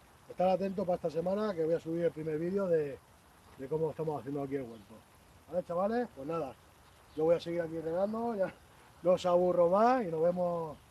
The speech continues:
nos vemos pro-, nos vemos próximamente. Pues nada, esta semanita, mañana, ya os digo, mañana me voy a liar.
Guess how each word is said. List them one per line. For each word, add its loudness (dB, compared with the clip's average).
nos -6
vemos 6
pro-, 2
nos -6
vemos -4
próximamente. -4
Pues -16
nada, -4
esta -6
semanita, 0
mañana, -2
ya 0
os -2
digo, -2
mañana -2
me -2
voy 0
a 0
liar. 0